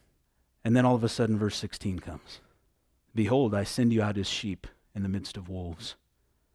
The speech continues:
Therefore be wise as serpents and harmless as doves." Does anybody know what wolves tend to do to sheep? They eat them. <laughs> okay? They eat them. They devour them. They destroy them.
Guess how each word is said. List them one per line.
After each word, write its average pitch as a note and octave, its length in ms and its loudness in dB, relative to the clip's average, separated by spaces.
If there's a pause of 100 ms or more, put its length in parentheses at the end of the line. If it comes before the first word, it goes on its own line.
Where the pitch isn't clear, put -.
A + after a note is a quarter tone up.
(160)
Therefore A2+ 320 2
be G#2 140 2
wise A2 460 4
as G#2+ 120 -2
serpents G2+ 460 -2
and F#2 120 -4
harmless G2 680 -2
as G2 240 -4
doves." F#2 480 -6 (720)
Does - 80 -4
anybody C3 260 6
know C3+ 160 8
what C3+ 320 2
wolves C#3+ 380 4
tend C#3 200 2
to C#3 40 -2
do C#3+ 140 4
to C3 40 -4
sheep? D#3 320 0 (760)
They D3 240 6
eat B2+ 200 2
them. D#2+ 260 -10 (440)
<laughs> - 60 -6
okay? E3+ 340 4 (240)
They F3+ 160 10
eat F#3+ 300 6
them. G2 340 2 (720)
They F3 120 6
devour F3+ 520 10
them. B2 220 4
They E3 100 8
destroy F#3+ 680 8
them. G#2 400 0